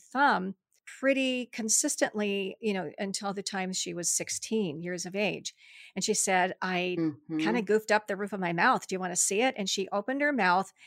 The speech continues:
Speaker 1: and I peered in, and there was the imprint of a thumb, and it was, like, skewed off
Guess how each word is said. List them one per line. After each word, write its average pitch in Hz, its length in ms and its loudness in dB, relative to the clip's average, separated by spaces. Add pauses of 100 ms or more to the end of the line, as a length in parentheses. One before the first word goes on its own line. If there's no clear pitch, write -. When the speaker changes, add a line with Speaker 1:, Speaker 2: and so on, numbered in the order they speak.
(320)
Speaker 1:
and 180 120 2
I 180 100 2
peered 269 420 2
in, 196 340 4
and 202 260 -4
there 220 400 6
was 214 580 4
the 196 200 2
imprint 214 640 0 (340)
of 202 320 6
a 202 80 2
thumb, 233 580 6 (540)
and 233 240 8
it - 80 0
was, 226 160 2
like, 220 180 4
skewed 294 520 4
off 247 380 4